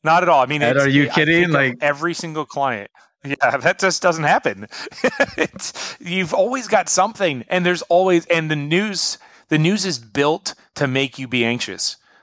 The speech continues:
Speaker 1: Like, let's just be really clear that headlines sell because they make you scared. And so I can't tell you the number of times that financial independent clients that if I ask them,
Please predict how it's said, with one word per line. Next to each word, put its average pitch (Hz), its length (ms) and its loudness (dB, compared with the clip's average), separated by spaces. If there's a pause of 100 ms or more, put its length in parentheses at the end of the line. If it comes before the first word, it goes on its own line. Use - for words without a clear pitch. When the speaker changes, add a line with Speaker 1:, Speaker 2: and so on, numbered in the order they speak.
Speaker 1:
Like, 135 140 -2
let's 180 120 4
just - 140 -2
be 196 80 -2
really 175 220 4
clear 143 360 0 (320)
that 156 220 0 (240)
headlines 185 560 2
sell 143 500 2 (220)
because 151 300 -2
they 147 100 2
make 139 240 -2
you 143 80 -8
scared. 107 420 -2 (280)
And 156 180 0
so 135 500 4 (380)
I 147 100 2
can't 190 240 -2
tell 190 140 2
you 190 60 2
the 170 100 2
number 147 180 2
of 139 60 0
times 123 300 -2
that 120 120 -4
financial 147 420 -2
independent 160 400 -2
clients 107 440 -2
that 117 100 2
if 107 80 -2
I 110 220 2
ask 196 240 2
them, 107 220 -4